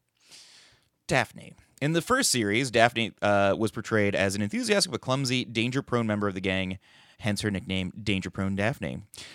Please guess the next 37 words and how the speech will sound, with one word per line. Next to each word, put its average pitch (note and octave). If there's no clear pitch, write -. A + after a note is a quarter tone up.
who C3
always B2
follows G#2
her G2
intuition. F2+
She G2
serves G#2
as F#2+
the F#2+
damsel G2
in F#2
distress, A#2
uh, F#2+
and G2
would F#2+
occasionally G2
get, F2+
uh, F2+
kidnapped, G#2+
tied F#2+
up, F#2
gagged, F2+
and F#2
then E2+
left E2+
imprisoned. D#2+
See, B2
that's B2
the C3
reason G#2+
I G#2
wanted G2
to F#2
go F2+
with E2+
the F2+
original, A#2